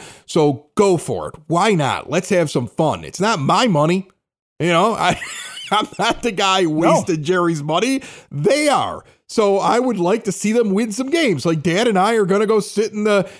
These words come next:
Speaker 1: guaranteed rate club for the Saint Louis series. I would like to see them in contention and make that meaningful baseball while I'm sitting up there behind home plate in the two hundred level, right? Like, I, I wanna see good baseball all year long that matters. So go ahead and be buyers. I'm fine with it.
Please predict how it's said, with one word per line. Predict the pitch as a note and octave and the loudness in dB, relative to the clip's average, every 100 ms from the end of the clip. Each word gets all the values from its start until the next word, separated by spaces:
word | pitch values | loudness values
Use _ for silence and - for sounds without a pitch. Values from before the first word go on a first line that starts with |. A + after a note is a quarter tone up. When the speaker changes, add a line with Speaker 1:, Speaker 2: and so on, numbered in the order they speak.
| _ | _
Speaker 1:
guaranteed | G3 A#3 B3 B3 B3 | 2 2 2 0 0
rate | A3 C#4 - | 2 0 0
club | G3 E3+ C3 C3 | -2 0 0 -2
for | E3+ | 0
the | E3+ F3 F#3 | 2 2 -2
Saint | E3+ G3+ G#3 | 0 0 0
Louis | G#3 C4 A3+ | 0 2 2
series. | - D3 G2+ E2+ - - - | 0 -4 -4 -8 -12 -18 -2
I | D3 | 0
would | A3 C#3 | 2 2
like | D3+ G3 | 0 0
to | F3 | -4
see | - F#3+ | -2 2
them | G3+ A#3 | 2 4
in | F#3 G#3 | 2 2
contention | G3+ G3 - F#3 G#3 B3+ | 0 0 0 0 0 0
and | A#3+ F3 | 2 2
make | F#3+ F#3+ | 2 2
that | A3 F3+ | 0 2
meaningful | G#3 A3 A#3 G3+ B3+ | 0 2 0 0 2
baseball | D4 C#4+ - E3 C#3 | 2 2 2 2 4
while | C#3+ C#3 | 2 2
I'm | C3+ | 0
sitting | - D#3 C#3+ | 0 2 2
up | C#3+ | 0
there | - D3 | 0 2
behind | D3 C#3 C#3+ C#3 | 2 0 0 0
home | C3+ | -2
plate | - D#3+ - | 0 -2 -2
in | |
the | C3+ | -4
two | - D3+ | 0 0
hundred | C3+ B2 | 0 0
level, | A#2+ G#2 D#2+ - _ _ | -2 -4 -6 -12 _ _
right? | D3 A#3 A3+ | -2 0 0
Like, | F3+ | 0
I, | F3+ A#3 - - - | 0 0 -4 -20 -4
I | F3+ C4 | 0 0
wanna | G3 F3 G#3 | 0 0 0
see | - E3 G3+ | -2 -2 -2
good | D3 F#3 A#3+ | 0 0 0
baseball | G3 D4 - D#3 B2+ C3 | -2 -2 -2 -4 -2 0
all | B2 | 0
year | C3 C3 | -2 -2
long | C3 C#3+ F3 | 0 0 2
that | G3+ F3+ | 0 -2
matters. | G3+ C4+ G3 C#3 | -2 0 0 0
So | G3+ | -2
go | G3+ D#4+ F#4+ | 0 0 2
ahead | C4+ C4+ | 2 0
and | B3+ | 0
be | G#3 G#3+ | -2 0
buyers. | - A2+ F2 F2+ - | 0 -2 -6 -10 -2
I'm | C4 D#4+ | -2 -2
fine | - B3+ C4 | -2 0 0
with | D3+ | -2
it. | A#2 | -4